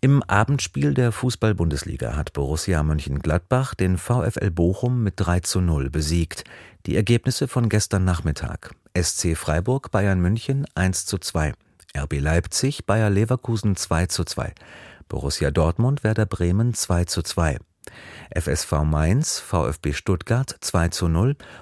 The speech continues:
und F C Augsburg gegen den ersten F C Heidenheim zwei zu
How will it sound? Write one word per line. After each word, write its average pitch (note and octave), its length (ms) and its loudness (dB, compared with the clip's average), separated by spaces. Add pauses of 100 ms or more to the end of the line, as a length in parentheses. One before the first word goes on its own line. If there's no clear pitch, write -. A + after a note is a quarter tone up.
und B2 260 0
F - 140 -2
C - 180 0
Augsburg G2 640 -2 (260)
gegen - 220 -2
den F2 160 -2
ersten E2+ 300 -2
F - 160 -8
C - 160 -4
Heidenheim D#2 640 -2
zwei - 420 -6
zu - 200 -6